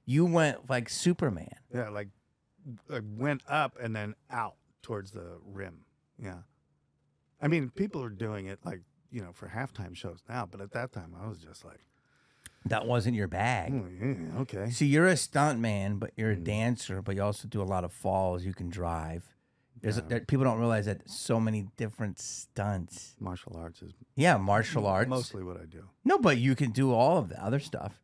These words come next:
Speaker 2: Yeah, yeah,
Speaker 1: A-
Speaker 2: burns.
Speaker 1: and you, you do a big burn,
Speaker 2: Mm.
Speaker 1: and you do all this shit. That is a s-, like,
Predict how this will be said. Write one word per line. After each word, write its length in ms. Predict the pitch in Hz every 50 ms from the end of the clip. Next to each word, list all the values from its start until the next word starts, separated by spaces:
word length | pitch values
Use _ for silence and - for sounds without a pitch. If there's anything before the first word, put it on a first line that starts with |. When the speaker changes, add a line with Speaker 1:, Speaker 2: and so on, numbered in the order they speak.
| _ -
Speaker 2:
Yeah, 220 | - 190 139 90 - - _ _ _ - -
yeah, 200 | 151 120 98 - - _ - -
Speaker 1:
A- 40 | 110 104
Speaker 2:
burns. 300 | 95 92 95 92 - _ _ _ _ _
Speaker 1:
and 180 | - 123 123 120 117
you, 160 | 113 117 117
you 160 | - - 147 135
do 160 | 113 120 110
a 60 | 95
big 300 | 87 120 120 147 147 127
burn, 460 | 107 98 101 107 95 87 101 107 110 107 104
Speaker 2:
Mm. 180 | 92 87 85 92 95 - _ _ -
Speaker 1:
and 180 | 113 113 113 113
you 80 | 107
do 280 | 101 107 120 123 127 120
all 180 | 117 113 110
this 220 | 104 110 123 151 147
shit. 400 | - - - 95 90 90 87 - _ _ _ _ _ _ _ _ _ _ _ _ _ -
That 340 | 117 107 127 135 180 214 220
is 120 | 190 160
a 40 | 156
s-, 180 | - - - - -
like, 200 | 135 135 117